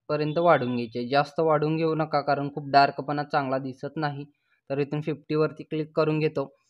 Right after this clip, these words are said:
व यानंतर साधारणतः आपल्याला दोन सेकंदावरती यायचं आहे करेक्ट. दोन सेकंदावरती येतो. दोन सेकंदावरती यायचं आहे. दोन सेकंदावरती आल्यानंतर इथे एक बीट मार्क ॲड करून घेतो समजण्यासाठी.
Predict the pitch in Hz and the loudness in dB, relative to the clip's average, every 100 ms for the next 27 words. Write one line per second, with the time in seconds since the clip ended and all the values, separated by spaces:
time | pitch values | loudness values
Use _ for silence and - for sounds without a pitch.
0 | _ _ 139 156 170 175 160 160 - _ | _ _ 2 6 6 4 0 -2 -6 _
1 | _ - 160 170 180 180 180 175 180 156 | _ -4 4 6 6 2 4 2 2 2
2 | 160 175 190 196 - 170 170 170 170 165 | 2 2 2 -2 -2 2 4 4 2 0
3 | 156 156 160 - 151 147 - 156 156 _ | 2 0 -4 -4 -4 -4 -4 -8 -8 _
4 | _ - 117 123 147 147 143 143 139 147 | _ -12 -10 -8 -10 -6 -2 -2 -4 -8
5 | 139 143 151 - _ _ _ _ 123 147 | -8 -8 -12 -16 _ _ _ _ -6 -6
6 | 156 170 170 170 170 170 175 175 170 160 | -4 -2 0 4 4 2 2 2 4 0
7 | 170 160 139 143 151 165 165 165 170 165 | 0 -4 -2 -2 -2 2 6 8 8 8
8 | 165 165 165 165 151 147 165 147 139 139 | 8 10 8 6 2 0 -2 -6 -4 -2
9 | 143 156 156 156 151 147 160 147 147 151 | 2 4 4 6 4 4 -2 -2 -4 -8
10 | 180 196 160 143 123 120 117 104 | -4 -2 0 -2 -2 -4 -6 -8